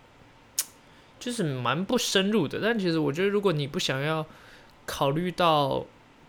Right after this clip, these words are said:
太多的交通因素的话，因为其实从 London 到 Cambridge 那里搭车其实要蛮久的，我那时候就懒得搭车吧，所以就觉得，嗯，就想说，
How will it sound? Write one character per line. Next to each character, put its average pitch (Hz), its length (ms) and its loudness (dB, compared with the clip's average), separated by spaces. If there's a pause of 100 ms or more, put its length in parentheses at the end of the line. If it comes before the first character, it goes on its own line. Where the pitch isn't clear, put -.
(400)
太 147 520 -2 (160)
多 156 200 2
的 151 120 0
交 147 200 2
通 147 220 -4
因 139 140 -2
素 139 180 -4
的 139 80 -2
话， 156 80 -4
因 190 60 0
为 202 80 0
其 180 180 -4
实 170 140 -4
从 139 320 -4
London 156 420 0
到 139 340 0 (400)
Cambridge 170 460 0
那 151 160 0
里 127 60 2
搭 139 220 0
车 143 180 -2
其 135 140 -8
实 135 100 -6
要 143 160 0
蛮 139 360 -2
久 - 200 -4
的， - 340 -12
我 185 160 0
那 220 120 4
时 220 60 4
候 185 60 6
就 165 120 4
懒 120 200 4
得 95 80 -8
搭 131 220 0
车 135 220 -4
吧， - 120 -4 (600)
所 160 160 -6
以 151 40 -4
就 151 80 -2
觉 147 160 -2
得， 127 300 -2 (1120)
嗯， 123 300 -8
就 147 120 -10
想 131 160 -2
说， 123 400 2